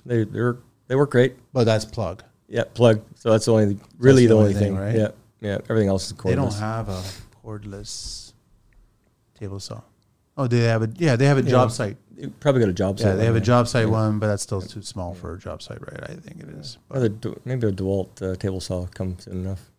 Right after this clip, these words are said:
Speaker 2: The larger one? They haven't done that
Speaker 1: Uh,
Speaker 2: one yet.
Speaker 1: just the, uh, cordless one, right? Yeah.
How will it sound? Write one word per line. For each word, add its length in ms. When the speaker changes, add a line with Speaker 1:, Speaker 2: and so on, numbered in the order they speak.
Speaker 2:
The 100
larger 340
one? 200
They 80
haven't 160
done 160
that 100
Speaker 1:
Uh, 40
Speaker 2:
one 140
yet. 200
Speaker 1:
just 200
the, 260
uh, 40
cordless 380
one, 160
right? 300
Yeah. 100